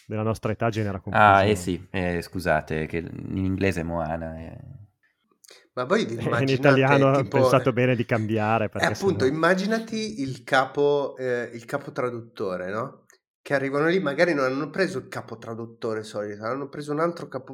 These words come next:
Speaker 3: uno, uno che era uno di quelli bravi, gli hanno detto, "Da oggi sei capo traduttore del nuovo film Disney." E lui contentissimo, però tutti intornano-, intorno a lui ridono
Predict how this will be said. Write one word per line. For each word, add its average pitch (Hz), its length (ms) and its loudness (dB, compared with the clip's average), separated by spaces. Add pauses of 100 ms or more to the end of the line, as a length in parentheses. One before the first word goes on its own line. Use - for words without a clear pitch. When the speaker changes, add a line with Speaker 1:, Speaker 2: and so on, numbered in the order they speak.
Speaker 3:
uno, 165 420 2
uno 180 300 -2
che 131 200 -4
era 131 260 2
uno 151 280 -2
di 143 100 -8
quelli 143 240 -6
bravi, 151 320 2
gli 147 100 -6
hanno 127 160 -4
detto, 120 340 -12 (380)
"Da 170 340 8
oggi 180 760 2 (480)
sei 151 320 0
capo 151 320 4
traduttore 151 600 0
del 160 80 0
nuovo 135 280 0
film 127 340 -6
Disney." 98 680 -10 (540)
E 117 60 -18
lui 143 140 -4
contentissimo, 143 1160 -4
però 147 240 -6
tutti 170 280 -8
intornano-, 127 800 0 (240)
intorno 139 400 -4
a 147 40 0
lui 143 320 -2
ridono 117 640 -6